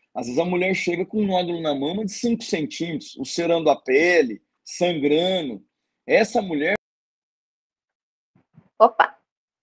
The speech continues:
Speaker 1: Mente.
Speaker 2: Doutor, só pra gente entender aqui. Então, quando detecta pela mamografia,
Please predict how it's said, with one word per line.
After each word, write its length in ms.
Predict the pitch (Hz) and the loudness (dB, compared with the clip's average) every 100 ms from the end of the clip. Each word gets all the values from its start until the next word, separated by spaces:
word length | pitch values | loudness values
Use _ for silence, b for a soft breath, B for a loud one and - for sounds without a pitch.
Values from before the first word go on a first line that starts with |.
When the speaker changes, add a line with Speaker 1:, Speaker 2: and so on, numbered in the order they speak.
| _ _ _ | _ _ _
Speaker 1:
Mente. 520 | 143 139 123 - - - _ _ _ _ _ _ _ _ _ _ _ _ _ b b b | -8 -6 -8 -10 -18 -20 _ _ _ _ _ _ _ _ _ _ _ _ _ b b b
Speaker 2:
Doutor, 400 | 220 254 254 254 B B | 8 12 10 8 B B
só 180 | - 247 | 4 6
pra 180 | 262 285 | 8 8
gente 400 | 294 285 294 285 | 8 6 6 6
entender 500 | 247 262 262 254 208 | 6 8 8 10 10
aqui. 540 | 214 214 160 139 - - | 10 6 0 0 -6 -2
Então, 580 | 208 208 240 254 247 - | 2 8 8 8 4 0
quando 260 | - 277 349 | 8 8 10
detecta 640 | 294 302 302 196 180 - | 10 8 10 8 8 4
pela 280 | 196 196 190 | 6 8 8
mamografia, 1120 | 226 294 277 208 170 - - 240 214 156 147 | 8 10 10 10 8 6 4 8 10 8 6